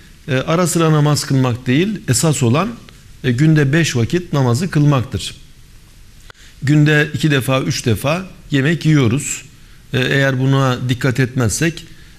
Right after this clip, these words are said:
e, maddi gıdamızı alamamış oluruz ve bünye zayıflar. Demek ki manevi gıda yönünden de günde beş defa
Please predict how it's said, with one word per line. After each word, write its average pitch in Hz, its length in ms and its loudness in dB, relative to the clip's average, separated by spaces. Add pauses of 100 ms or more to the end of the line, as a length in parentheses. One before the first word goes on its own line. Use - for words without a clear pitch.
(100)
e, 123 40 -4
maddi 147 360 0
gıdamızı 127 720 2 (100)
alamamış 147 520 2
oluruz 110 440 -2 (140)
ve 127 160 0
bünye 156 280 0
zayıflar. 123 600 0 (640)
Demek 180 280 0
ki 156 240 2 (320)
manevi 156 420 4
gıda 156 340 2
yönünden 143 600 2
de 156 200 -2 (320)
günde 151 380 2
beş 185 260 0
defa 160 360 -2